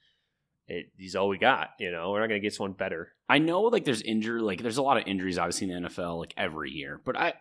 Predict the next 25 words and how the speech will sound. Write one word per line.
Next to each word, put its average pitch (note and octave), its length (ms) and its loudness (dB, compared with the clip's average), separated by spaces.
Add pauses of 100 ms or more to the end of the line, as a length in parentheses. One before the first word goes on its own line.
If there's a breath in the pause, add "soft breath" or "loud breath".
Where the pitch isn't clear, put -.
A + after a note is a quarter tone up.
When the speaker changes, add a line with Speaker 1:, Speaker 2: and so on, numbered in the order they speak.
Speaker 2:
I, D3 120 6 (160)
and D3 140 2
this D3 160 4
is B2 120 -2
maybe A#2 320 4
just, G#2+ 340 0
I G#2+ 140 8
haven't G#2 180 2
really F#2+ 180 -2
looked G2+ 260 0
at E2+ 80 -4
numbers F#2 380 0
or - 20 0
anything, F2+ 320 -4
but A2+ 160 -4
it C#3+ 80 -4
feels D4 560 0
like A2 280 2
there D3 160 6
are B2+ 160 8
a A2 80 4
lot G#2 500 2
more B2+ 240 4
injuries, F2+ 720 0
like, G2 240 -2